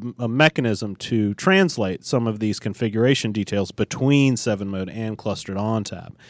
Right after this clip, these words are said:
That's still done via the seven mode transition tool, but the difference here is that you are, you know, you're, you're running it and then you're switching over to, um, a Clustered ONTAP system, and you're verifying that, that everything is up and running, works okay.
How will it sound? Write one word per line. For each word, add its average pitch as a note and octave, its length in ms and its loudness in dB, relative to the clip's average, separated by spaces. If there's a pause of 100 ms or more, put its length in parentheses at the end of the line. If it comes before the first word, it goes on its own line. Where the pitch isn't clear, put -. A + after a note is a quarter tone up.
(220)
That's D3 220 4
still E3 280 0
done C3+ 320 2
via A2+ 220 4
the G#2 80 -6
seven A2 320 -6
mode G#2 160 -4
transition G2+ 560 -2
tool, F#3+ 320 4 (640)
but B2 260 4
the A2 80 -6
difference D3 400 6
here C3+ 240 6
is A2+ 280 2
that - 200 0
you A2+ 220 2
are, G2+ 280 2 (360)
you B2 100 -8
know, G2 80 -6
you're, G2+ 300 0
you're A2 180 -4
running C#3 360 8
it C#3 140 2
and G#2+ 180 -4
then G#2+ 120 0
you're G2 200 0 (140)
switching A#2+ 600 0 (240)
over A2 280 6
to, G2 540 0
um, F2+ 320 -10 (120)
a A#2 60 -8
Clustered A2 360 0
ONTAP A2 440 2
system, G2+ 500 -4
and F2+ 280 -8
you're F2+ 200 -8 (100)
verifying A2 600 2
that, F2+ 260 -12
that G2+ 140 -2
everything G2 420 -4
is F2 100 -6
up G2 200 -4
and F2+ 100 -6
running, A#2+ 280 4
works G#2+ 300 0
okay. G#2+ 400 -2